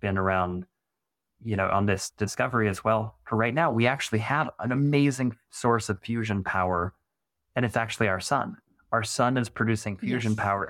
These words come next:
Speaker 1: every single day. I mean, today for me, it's very rainy and wet, and I don't see much of the fusion power, but it's, but it's producing all this fusion power there in the sun, which we receive as solar energy. Um, and so I think there's a, a little bit of a question of, like,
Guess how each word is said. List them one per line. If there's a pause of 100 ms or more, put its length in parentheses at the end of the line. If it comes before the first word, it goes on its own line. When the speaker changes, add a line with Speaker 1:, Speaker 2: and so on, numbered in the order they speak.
Speaker 1:
every
single
day.
I
mean,
today
for
me,
it's
very
rainy
and
wet,
and
I
don't
see
much
of
the
fusion
power, (480)
but
it's, (560)
but
it's (120)
producing
all
this
fusion
power
there (420)
in
the
sun,
which
we
receive
as
solar
energy. (540)
Um,
and
so
I
think
there's
a, (100)
a
little
bit
of
a
question
of,
like,